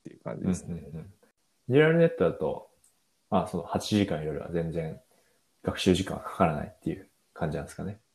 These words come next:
Speaker 1: そうですね。まあ、ジーピーユー使って三十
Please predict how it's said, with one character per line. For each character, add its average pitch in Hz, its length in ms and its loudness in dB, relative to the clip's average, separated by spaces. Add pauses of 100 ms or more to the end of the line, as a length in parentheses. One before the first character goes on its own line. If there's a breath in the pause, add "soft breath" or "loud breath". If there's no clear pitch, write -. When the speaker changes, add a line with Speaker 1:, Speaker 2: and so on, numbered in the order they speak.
(360 soft breath)
Speaker 1:
そ - 220 4
う 127 40 8
で 101 40 6
す - 200 -6
ね。 90 220 0 (460)
ま 131 80 -4
あ、 - 20 -2
ジ 123 120 -2
ー 147 40 -4
ピ 185 100 2
ー - 20 10
ユ 156 60 8
ー - 20 2
使 - 220 4
っ 196 100 2 (260)
て 92 320 4 (260)
三 180 420 2
十 202 140 2